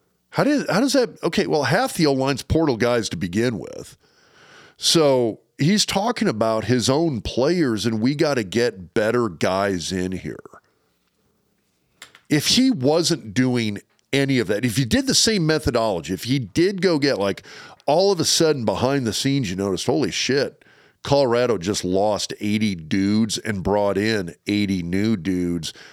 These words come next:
we'd be sitting there going like, "Okay, well, that's a little sketch, but shit, it is what it is." And Dion didn't say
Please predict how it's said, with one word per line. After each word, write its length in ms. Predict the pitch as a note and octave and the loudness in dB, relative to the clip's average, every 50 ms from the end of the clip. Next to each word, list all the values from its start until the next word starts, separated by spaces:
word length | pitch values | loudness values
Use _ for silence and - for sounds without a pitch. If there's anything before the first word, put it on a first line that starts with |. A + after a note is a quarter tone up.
| - _ - | -14 _ -4
we'd 140 | G2+ G2+ | -4 -2
be 100 | F#2 G#2 | -2 -2
sitting 240 | F2+ - - A#2 G#2+ | -2 0 0 0 0
there 140 | G2+ F#2+ F#2 | 0 -2 -2
going 260 | F2 F2+ F2 F2 E2 | -2 -4 -4 -4 -4
like, 300 | D#2+ D#2+ D#2+ D#2 D2+ - | -6 -6 -6 -6 -6 -6
"Okay, 260 | G2 F#2+ F2+ - F#2+ | -6 -6 -6 -2 -2
well, 140 | F2+ E2+ F2 | -2 0 0
that's 160 | F2+ E2+ - | -2 -2 -4
a 40 | - | -6
little 220 | E2 E2+ E2 D2 D2 | -6 -6 -6 -8 -8
sketch, 580 | - - - - - F#2 F2+ F2+ F#2 - - - | -6 -8 -6 -4 -2 -2 -2 -2 -2 -4 -6 -6
but 260 | F2 E2+ E2 D#2+ D2+ - _ _ _ _ | -6 -6 -6 -8 -10 -14 _ _ _ _
shit, 300 | - - F#2 F#2+ F#2+ F2+ | -6 -4 -2 -2 -2 -4
it 100 | F2 E2 | -4 -6
is 180 | F#2 F2+ F2 E2 | -6 -6 -4 -4
what 160 | F2+ F#2 E2+ | -4 -4 -4
it 80 | E2+ | -2
is." 220 | F2+ G2+ G2+ F#2 E2+ | -2 -2 -2 -2 -4
And 180 | G#2 G#2 G2 | -8 -12 -6
Dion 360 | E2 A#2+ C#3+ E3 D#3+ B2+ G2 F2+ | -4 -2 -2 -2 -2 -4 -4 -4
didn't 180 | G#2 G#2+ G#2+ | -6 -6 -6
say 320 | F#2+ - - F2+ E2 D#2 | -6 -4 -4 -4 -4 -6